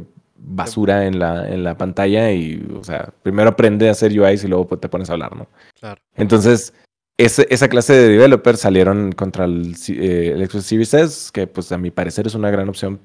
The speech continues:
Speaker 1: económica para las personas que quieran jugar hoy. Y, y, pues, ahí está Alex destruyendo a esas personas de una
Speaker 2: Ujú.
Speaker 1: manera muy cool.
Speaker 2: Sí.
Speaker 1: De esos dos videos, to-, top tier. Pero Checkpoint arriba, ah,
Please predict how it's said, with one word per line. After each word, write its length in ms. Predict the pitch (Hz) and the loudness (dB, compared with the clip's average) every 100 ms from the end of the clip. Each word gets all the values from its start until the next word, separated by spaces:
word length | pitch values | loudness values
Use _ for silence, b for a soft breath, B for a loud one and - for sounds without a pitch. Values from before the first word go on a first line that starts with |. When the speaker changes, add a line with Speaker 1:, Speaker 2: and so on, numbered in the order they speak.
| _ - | _ -16
Speaker 1:
económica 520 | - 92 98 95 101 | -10 -8 -8 -6 -6
para 120 | 80 | -4
las 120 | 87 | -6
personas 300 | - 92 90 | -10 -14 -14
que 80 | 101 | -12
quieran 180 | - 92 | -10 -8
jugar 320 | 87 85 85 - - | -6 -8 -8 -12 -4
hoy. 240 | 120 180 _ b _ _ _ _ _ | -4 -4 _ b _ _ _ _ _
Y, 640 | 120 107 101 95 90 87 85 80 78 78 - _ _ _ _ _ _ - | -2 0 2 2 0 -2 -4 -8 -10 -14 -18 _ _ _ _ _ _ -10
y, 120 | 95 | -8
pues, 160 | 92 85 | -6 -4
ahí 140 | 82 | -4
está 580 | 80 90 85 85 85 80 | -4 -4 -2 -2 -2 -4
Alex 520 | 87 85 - - _ _ | -4 -6 -12 -20 _ _
destruyendo 640 | 101 104 101 117 90 85 87 | -4 -2 0 2 2 0 -4
a 40 | |
esas 120 | 98 | -6
personas 640 | - - 82 80 82 - _ | -10 -12 -12 -12 -14 -20 _
de 120 | 92 | -12
una 80 | 87 | -10
Speaker 2:
Ujú. 40 | 87 | -10
Speaker 1:
manera 120 | 82 | -10
muy 100 | 82 | -12
cool. 240 | - - - _ _ _ _ _ _ _ | -12 -14 -16 _ _ _ _ _ _ _
Speaker 2:
Sí. 300 | _ 131 117 107 | _ -12 -10 -6
Speaker 1:
De 80 | 87 | -6
esos 180 | 113 | -4
dos 140 | 101 92 | -4 -2
videos, 380 | 98 82 - - | -2 -2 -8 -16
to-, 140 | - _ | -16 _
top 200 | 95 - | -8 -8
tier. 140 | 78 - _ _ | -12 -14 _ _
Pero 160 | 101 87 | -4 -4
Checkpoint 440 | 101 - 110 - | -8 -8 -8 -8
arriba, 340 | - 58 - 107 | -14 -16 -18 -18
ah, 200 | - - | -20 -20